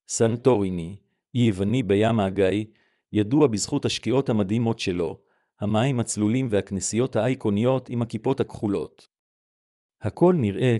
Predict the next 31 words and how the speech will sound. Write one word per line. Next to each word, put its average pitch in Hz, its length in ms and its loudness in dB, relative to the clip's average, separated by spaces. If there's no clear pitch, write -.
כמו 107 220 -2
ציור 113 400 2
שמתעורר 107 600 0
לחיים 120 440 0
עם 107 120 2
הבתים 104 420 0
המשובצים 107 680 -2
על 107 120 0
גבי 104 320 0
צוקים 143 500 -4
שמשקיפים 123 720 -4
על 110 100 -2
הים. 80 460 -4
הנופים 123 460 0
המהפנטים 104 580 -2
בשילוב 110 440 -2
עם 110 120 2
ההיסטוריה 135 580 2
העשירה 113 400 0
של - 180 -4
סנטוריני 120 800 0
הופכים 139 460 -2
את 127 120 -4
האי 120 200 0
הקסום 135 440 -2
הזה 117 200 0
ליעד 104 440 2
שקורץ 123 520 -2
לכל 117 300 0
מטייל. 80 600 -4
שתיים, 117 500 2